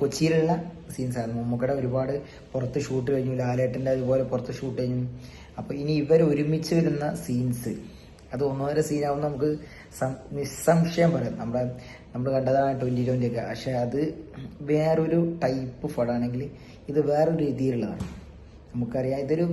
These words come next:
വേറൊരു പാറ്റേൺ പിടിച്ചൊരു, പ്രത്യേകിച്ച് മഹേഷ് നാരായണ മൂവി പറഞ്ഞാൽ ഒരു വേറെ രീതിയിലുള്ള ഒരു, ഒരു സിനിമ ആകും. അപ്പോൾ പക്ഷേ ഇതിൽ മെയിനായിട്ട് ഒരു സംഘടന ഉണ്ട്, അത് മമ്മൂക്ക, ലാലേട്ടൻ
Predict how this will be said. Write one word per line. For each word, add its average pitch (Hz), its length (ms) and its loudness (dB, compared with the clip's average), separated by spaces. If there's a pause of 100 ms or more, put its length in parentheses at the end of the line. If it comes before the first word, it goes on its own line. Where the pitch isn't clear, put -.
വേറൊരു 175 340 2 (120)
പാറ്റേൺ 151 500 4 (100)
പിടിച്ചൊരു, 127 320 2 (320)
പ്രത്യേകിച്ച് 131 380 -2
മഹേഷ് 131 320 -4
നാരായണ 147 280 2 (120)
മൂവി 143 200 -2
പറഞ്ഞാൽ 139 280 -2
ഒരു 143 180 0
വേറെ 151 260 6
രീതിയിലുള്ള 143 400 2 (100)
ഒരു, 139 120 -4 (640)
ഒരു 147 180 0
സിനിമ 143 300 -2 (100)
ആകും. 170 180 -4 (760)
അപ്പോൾ 139 240 -2 (840)
പക്ഷേ - 260 -6
ഇതിൽ 139 120 -2 (220)
മെയിനായിട്ട് 151 760 4 (160)
ഒരു 139 120 -2 (680)
സംഘടന 127 480 2 (100)
ഉണ്ട്, 123 200 0 (440)
അത് 127 200 -4
മമ്മൂക്ക, 123 420 -2 (360)
ലാലേട്ടൻ 123 500 0